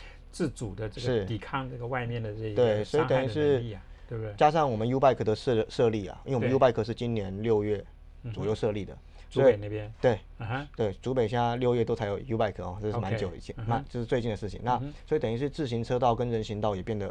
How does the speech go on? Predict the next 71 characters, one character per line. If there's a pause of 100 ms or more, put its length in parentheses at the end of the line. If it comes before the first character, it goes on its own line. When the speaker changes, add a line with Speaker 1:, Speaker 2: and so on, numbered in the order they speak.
(100)
Speaker 2:
刻
不
容
缓。 (580)
那
我
觉
得
如
果
我
们
想
要
给
我
们
孩
子 (280)
一
个
平
安
回
家
的
路，
我
觉
得
Speaker 1:
嗯
哼。 (320)
Speaker 2:
以
人
为
本
的
交
通，
人
行
道、
自
行
车
道
就
要
设
立，
不
然
的
话，
它
变
成
Speaker 1:
对。 (160)
Speaker 2:
就
是
要
在
马
路
上
跟
汽
机
车
争
道。